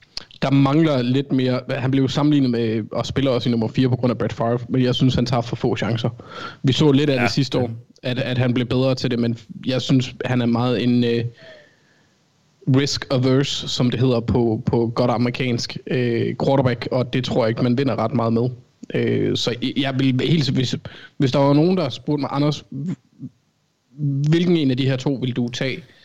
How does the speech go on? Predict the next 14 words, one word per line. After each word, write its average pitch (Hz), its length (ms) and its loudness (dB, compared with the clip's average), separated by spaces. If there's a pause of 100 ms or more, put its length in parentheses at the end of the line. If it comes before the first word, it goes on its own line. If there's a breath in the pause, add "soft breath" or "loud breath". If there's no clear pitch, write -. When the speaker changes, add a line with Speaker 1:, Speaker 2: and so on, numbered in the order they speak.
(380 soft breath)
Speaker 1:
hvis 127 160 0
du 123 120 0
skulle 120 220 0
vælge 135 400 2
en 120 360 0 (120)
quarterback, 123 380 0
der 117 80 -4
skulle - 180 -6
få 131 120 -2
dig 123 80 -2
til 127 140 -4
at 117 520 0
komme, 120 380 2
gå 120 560 0